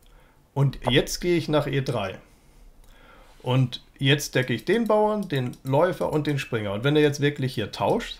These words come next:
kann ich mit dem Läufer zurückschlagen und der Bauer ist weiterhin gedeckt. Also das war jetzt meine Überlegung. Ja, im Endeffekt ist wahrscheinlich alles irgendwie ähnlich, aber so passiert's oft im Schach, dass man zwei Züge hat.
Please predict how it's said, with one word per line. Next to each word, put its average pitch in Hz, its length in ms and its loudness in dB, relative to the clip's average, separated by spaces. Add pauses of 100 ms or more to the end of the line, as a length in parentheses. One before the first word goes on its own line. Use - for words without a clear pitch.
(140)
kann 127 180 -4
ich 131 80 2
mit 127 160 -2
dem 135 160 2
Läufer 147 420 2
zurückschlagen 113 840 -4 (320)
und 127 140 -8
der 120 80 -2
Bauer 123 320 2
ist 127 160 -2
weiterhin 117 360 0
gedeckt. 107 500 -6 (920)
Also 117 180 -4
das 135 280 0
war 147 80 4
jetzt 131 180 0
meine 123 240 -2
Überlegung. 117 640 -2 (1500)
Ja, 110 300 2
im 110 160 -4
Endeffekt 131 800 0
ist 123 160 -4
wahrscheinlich 107 420 -2
alles 107 260 -6
irgendwie 110 420 -6
ähnlich, 156 420 0
aber 135 260 0
so 139 220 -4
passiert's 147 440 -2
oft 156 240 -4
im 113 120 -4
Schach, 98 320 -6
dass - 240 -8
man 120 120 -2
zwei 117 280 0
Züge 135 420 -2
hat. 269 280 -6